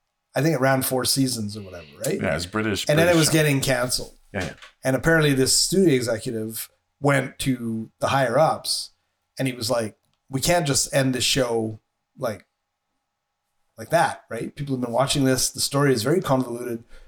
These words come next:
Speaker 1: We have to do some kind of
Speaker 2: Wrap up.
Speaker 1: wrap up episode."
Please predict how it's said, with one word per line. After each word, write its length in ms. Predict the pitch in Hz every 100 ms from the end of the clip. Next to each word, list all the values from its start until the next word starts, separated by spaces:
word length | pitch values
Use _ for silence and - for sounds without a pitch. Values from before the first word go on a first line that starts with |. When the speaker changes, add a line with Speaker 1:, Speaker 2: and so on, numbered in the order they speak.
| -
Speaker 1:
We 100 | 139
have 380 | 131 147 151 -
to 80 | 156
do 320 | 131 123 123
some 340 | 113 - 135 135
kind 340 | 135 123 117
of 280 | 117 110 110
Speaker 2:
Wrap 220 | 82 -
up. 120 | - - _ _
Speaker 1:
wrap 340 | 127 139 139 147
up 340 | 127 - _ _ -
episode." 400 | 139 135 -